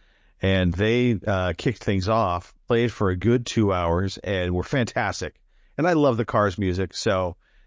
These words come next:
it was just like nostalgia, just throw me back to the eighties and just, you know, the, the goodness of the Cars music. Um,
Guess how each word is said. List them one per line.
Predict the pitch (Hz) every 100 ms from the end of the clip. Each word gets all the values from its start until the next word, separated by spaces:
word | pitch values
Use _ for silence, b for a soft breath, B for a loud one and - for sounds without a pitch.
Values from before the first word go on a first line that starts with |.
| -
it | 131
was | 117
just | - 107 -
like | 113 101
nostalgia, | 98 - 85 73 65
just | 65 - -
throw | 113 101
me |
back | 87 82 80
to | - 90
the | 82 71
eighties | 117 113 107 104 92
and | 85 87
just, | - 95 -
you | 101
know, | 85
the, | 82 95
the | 113
goodness | 107 123 110 104
of | 98
the | 98
Cars | - 107 98 95
music. | 98 87 82 _ _ _ _ _ _
Um, | 107 95 92 87